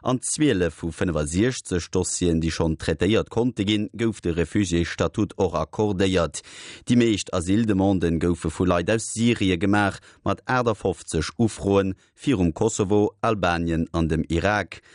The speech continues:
Nicht an denen neuesten Statistiken sind die vierundsiebzig Syrier, die am Mai dieses Jahr aus der Refugiestatut direkt akkordiert kruten, an sich am Grand Duché hun dürfen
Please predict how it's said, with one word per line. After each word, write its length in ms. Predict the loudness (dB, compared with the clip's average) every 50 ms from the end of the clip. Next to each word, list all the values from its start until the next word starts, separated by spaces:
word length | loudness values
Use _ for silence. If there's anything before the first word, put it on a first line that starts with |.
| -20 -20 -16 _ 0
Nicht 220 | 0 2 2 2
an 160 | 0 -2 0
denen 220 | 0 0 0 0 2
neuesten 420 | 2 0 0 -2 -4 -4 -4 -4
Statistiken 720 | -2 -2 -2 -4 -2 0 0 -2 -2 0 -4 -2 0 0 0
sind 280 | 2 2 2 2 2
die 160 | 0 0 0 -2
vierundsiebzig 640 | -2 0 0 2 2 2 0 2 2 0 2 0 -2 0 -2 -2 -2 -2
Syrier, 540 | -2 0 2 2 2 2 2 2 2 2 0 -2 -8 _ _ _ -2
die 120 | 0 0 2
am 120 | 2 2
Mai 220 | 2 4 2 2
dieses 420 | 2 0 -2 0 0 -2 -2 -2 0
Jahr 260 | 2 4 4 4 2
aus 100 | 2 0
der 160 | -2 0 0
Refugiestatut 1000 | 0 -2 0 0 -2 0 2 0 0 0 -2 -2 -4 -2 0 0 -2 -2 0 -2
direkt 440 | 0 0 2 0 -2 -4 -12 -14 -8
akkordiert 680 | -6 -6 -6 -4 -4 -4 -2 0 2 2 2 2 0
kruten, 420 | 0 -2 -2 0 2 2 0 0 0 -4 -12 -20 -20 -8 -2
an 140 | 0 2
sich 160 | 2 2 2 2
am 180 | 2 2 0
Grand 260 | 0 0 0 2 2
Duché 320 | 2 0 0 0 0 0 2
hun 140 | 2 2 2
dürfen 420 | 2 -2 -2 0 0 0 0